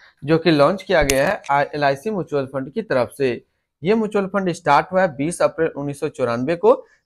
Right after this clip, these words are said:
सचिन रिलेकर अभी इसका करंट फंड मैनेजर है। इस फंड का currently assist under management है सत्ताईस हजार सात सौ छह करोड़ का और लेटेस्ट ने भी है छत्तीस रुपया साठ पैसा।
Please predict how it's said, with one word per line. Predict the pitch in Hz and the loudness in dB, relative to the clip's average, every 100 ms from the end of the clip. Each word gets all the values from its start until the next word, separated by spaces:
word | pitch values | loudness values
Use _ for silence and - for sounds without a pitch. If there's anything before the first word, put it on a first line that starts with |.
| - | -4
सचिन | 170 165 220 240 | -2 0 0 -2
रिलेकर | 208 147 147 147 214 | -2 0 -2 0 0
अभी | - 143 143 170 | 0 -2 -2 -4
इसका | - 170 | -2 -4
करंट | 165 123 143 175 | -2 -2 -2 -2
फंड | 175 165 | -6 -4
मैनेजर | 165 165 165 185 | -2 -2 0 0
है। | 233 - _ _ _ | 0 -4 _ _ _
इस | 214 - | -8 -2
फंड | 208 196 | -2 0
का | 190 185 | 2 2
currently | 170 147 147 165 - | 2 0 0 -2 -2
assist | 131 214 226 196 | -2 -2 -2 0
under | 170 165 | 2 2
management | 151 135 131 151 156 | 2 -2 -2 -4 0
है | 170 | -2
सत्ताईस | 165 131 - 160 175 156 | 0 -4 -2 0 0 -4
हजार | 139 151 | -2 -2
सात | 151 131 127 | 0 -6 -6
सौ | 139 | -10
छह | - 170 | -6 -6
करोड़ | 180 175 180 | 0 2 2
का | 185 226 - _ _ - | 2 -2 -4 _ _ -6
और | 185 | -2
लेटेस्ट | 175 170 208 208 | 0 0 -4 -4
ने | 175 147 | -4 -4
भी | 135 185 | -2 -4
है | |
छत्तीस | 202 151 - 151 139 | -4 -10 -10 -10 -10
रुपया | 120 160 180 | -6 -2 -2
साठ | 175 120 113 127 | 0 -4 -4 -4
पैसा। | 120 - | -4 0